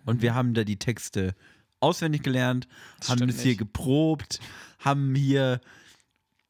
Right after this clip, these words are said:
Speaker 1: hochwertige Produktionen abgeliefert, die mehrfach mit dem Grimme-Preis ausgezeichnet wurden.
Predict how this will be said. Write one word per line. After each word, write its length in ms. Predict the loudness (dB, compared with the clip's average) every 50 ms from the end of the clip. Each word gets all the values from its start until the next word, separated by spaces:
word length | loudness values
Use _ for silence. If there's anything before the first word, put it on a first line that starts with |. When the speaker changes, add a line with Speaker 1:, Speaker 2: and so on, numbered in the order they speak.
| _ _ -20 _ -10 -2 2
Speaker 1:
hochwertige 560 | 2 2 2 2 0 0 0 0 0 -2 0
Produktionen 760 | 0 2 2 2 0 -2 -4 0 0 2 2 2 0 -2 -4
abgeliefert, 840 | -4 -4 -6 -6 -2 -2 -2 0 0 -2 -2 0 0 0 0 0 -2 -2
die 200 | 0 0 0 0
mehrfach 920 | 0 0 0 2 2 2 2 0 0 -2 -2 -2 -2 0 0 -2 -4 -2
mit 220 | -4 -2 -2 -2 -2
dem 100 | -4 -2
Grimme-Preis 560 | -2 -2 -2 -2 -4 -6 -6 -6 -6 -6 -6
ausgezeichnet 680 | -8 -8 -10 -10 -12 _ -8 -6 -6 -4 -6 -6 -8 -6
wurden. 300 | -6 -4 -4 -4 -6